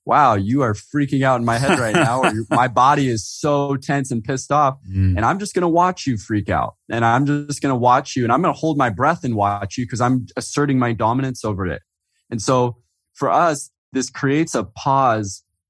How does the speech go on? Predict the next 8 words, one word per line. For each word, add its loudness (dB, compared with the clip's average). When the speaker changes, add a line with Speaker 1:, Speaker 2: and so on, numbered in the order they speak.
Speaker 1:
where 0
you 0
get -2
to -2
witness 0
it -4
spinning 0
out 2